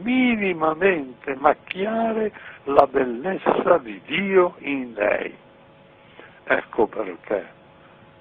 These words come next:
non possiede nulla che gli appartenga. Satana non ha potuto vantare nulla su di lei,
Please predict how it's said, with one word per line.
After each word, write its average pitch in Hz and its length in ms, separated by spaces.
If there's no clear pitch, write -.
non 131 400
possiede 131 720
nulla 160 500
che 123 200
gli 127 160
appartenga. 92 1200
Satana 147 560
non 131 160
ha 123 80
potuto 156 540
vantare 135 680
nulla 220 640
su - 240
di 120 200
lei, 90 500